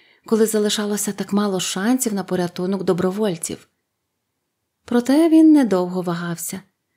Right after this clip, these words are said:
Жестом покликав до себе одного з лейтенантів і наказав йому розвідати південний напрямок.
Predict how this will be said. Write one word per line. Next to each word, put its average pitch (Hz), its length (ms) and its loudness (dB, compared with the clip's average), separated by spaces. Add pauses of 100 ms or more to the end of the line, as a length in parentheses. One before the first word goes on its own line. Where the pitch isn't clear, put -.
(160)
Жестом 226 480 0
покликав 190 460 -2
до 180 100 0
себе 180 280 -2
одного 180 400 0
з 165 80 -6
лейтенантів 175 760 -2 (480)
і 302 80 4
наказав 247 500 4
йому 233 200 4
розвідати 220 540 0
південний 185 540 -2
напрямок. 160 680 -4